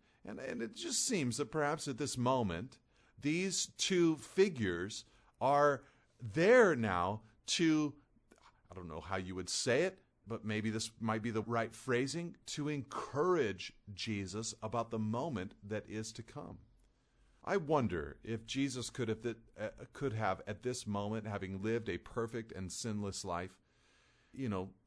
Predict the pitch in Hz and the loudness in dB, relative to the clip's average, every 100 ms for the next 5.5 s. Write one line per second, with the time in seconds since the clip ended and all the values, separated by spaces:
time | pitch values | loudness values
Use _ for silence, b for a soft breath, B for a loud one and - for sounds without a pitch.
0 | 101 98 - - 127 123 123 117 - 123 | -10 -10 -10 -6 0 2 0 -2 -2 -2
1 | 120 127 - 101 98 110 113 110 90 95 | -2 -4 -8 -4 2 4 2 -2 0 0
2 | 98 104 107 - 113 104 101 101 - - | 0 -2 -4 -4 -2 0 -2 -4 -6 -6
3 | 107 101 - 104 101 104 98 101 101 98 | -6 -6 -4 -4 -4 -6 -6 -4 -2 -2
4 | 98 95 90 90 95 101 92 107 95 98 | -4 -4 -2 -2 -4 -8 -6 -4 -4 -4
5 | 98 - - 98 92 | -8 -10 -8 -8 -8